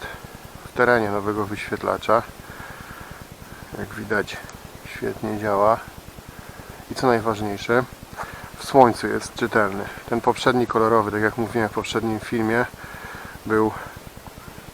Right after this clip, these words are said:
czytelny tylko po ciemku, czyli tak jak teraz w tym momencie to nic nie było widać, trzeba było robić jakiś sztuczny cień, żeby przeczytać cokolwiek na tym wyświetlaczu.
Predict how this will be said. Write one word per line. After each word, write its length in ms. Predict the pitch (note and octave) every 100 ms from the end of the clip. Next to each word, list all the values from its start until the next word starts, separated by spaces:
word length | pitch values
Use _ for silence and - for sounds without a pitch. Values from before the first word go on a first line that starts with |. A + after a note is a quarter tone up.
| - - - - - -
czytelny 420 | C3 C3 A#2+ A2+
tylko 200 | A2+ A2+
po 160 | A#2
ciemku, 380 | A2 G#2+ F#2 F#2+
czyli 440 | - B2+ B2 A#2 -
tak 160 | A#2
jak 140 | A2+ -
teraz 340 | A2+ C3 -
w 280 | - - -
tym 140 | A#2
momencie 420 | G#2+ A2 G#2+ F#2+
to 180 | F#2 F#2 F2 F2+
nic 200 | G#2+ -
nie 80 | F#2
było 160 | G2
widać, 180 | G2 G2+
trzeba 140 | -
było 140 | G2 G2+
robić 420 | G2+ F#2+ - - - - - - -
jakiś 360 | F3+ G2 -
sztuczny 440 | - - A#2 - G#2+
cień, 300 | - G#2 G2
żeby 240 | G2+ G2
przeczytać 460 | G2 - G#2 G2+ G2
cokolwiek 500 | - - F#2+ F#2 -
na 80 | F#2+
tym 180 | G2+
wyświetlaczu. 600 | G2 - G2+ G2+ - -